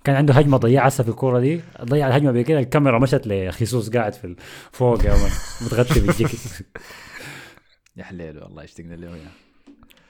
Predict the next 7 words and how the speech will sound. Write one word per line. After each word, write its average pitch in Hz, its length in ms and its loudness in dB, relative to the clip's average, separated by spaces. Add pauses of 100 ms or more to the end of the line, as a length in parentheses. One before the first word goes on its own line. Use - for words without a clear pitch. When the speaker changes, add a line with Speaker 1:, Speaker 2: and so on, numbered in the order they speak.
(500)
Speaker 2:
طيب، 123 220 -4
بالنسبة 165 300 -6
للتعليقات 127 680 -6
في 135 100 -14
مباراة 98 360 -14
أرسنال 107 400 -16
وبرينفورد، 87 480 -20